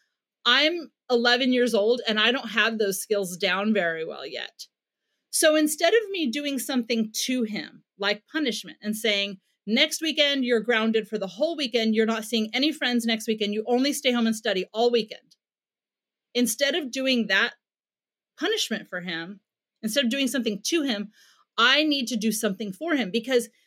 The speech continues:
my job is to teach him to become a self-disciplined person. So when his behavior communicates to me, "I don't have skills in this area," then my job as a disciplinarian,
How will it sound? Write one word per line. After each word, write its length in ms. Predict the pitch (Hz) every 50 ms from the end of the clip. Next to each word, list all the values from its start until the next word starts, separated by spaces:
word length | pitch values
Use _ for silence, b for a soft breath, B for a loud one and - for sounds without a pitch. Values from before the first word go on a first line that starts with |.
| _ _ -
my 340 | 214 233 254 277 311 349 339
job 480 | 247 240 262 226 226 240 285 330 359 349 -
is 160 | 277 226 -
to 120 | - 285
teach 380 | 226 - - 302 302 285 - 285
him 100 | 254 233
to 120 | - 247 220
become 300 | 240 226 220 226 220 220
a 60 | 220
self-disciplined 720 | 220 226 202 202 - - 190 190 - 196 - 208 196 190 -
person. 400 | 302 349 - - - - - - _ _ _ _ _ _ _ _ _ _ _ _ _ _ _ _
So 520 | - - - 302 285 269 269 269 247 466 - _ _
when 360 | - 233 262 294 359 415 392
his 200 | 330 330 339 269
behavior 520 | - 269 254 240 254 269 294 285 285 262 233
communicates 1000 | 233 - 240 240 240 254 285 349 403 415 - - - 226 190 190 190 - - -
to 120 | - 240
me, 400 | 220 220 208 196 196 202 214 214 _ _ -
"I 100 | 220 262
don't 160 | 320 359 320 294
have 160 | 285 240 220
skills 380 | - - - 269 294 302 247
in 80 | 254 202
this 160 | 196 190 - -
area," 400 | 190 185 180 185 185 190 202 190 _ _ _ _
then 240 | - 240 240 233 220
my 240 | 220 226 240 285 339
job 280 | 302 302 277 233 214 -
as 140 | - 220 -
a 100 | 226 208
disciplinarian, 800 | 190 247 247 - 294 - - 214 208 208 220 247 269 330 415 415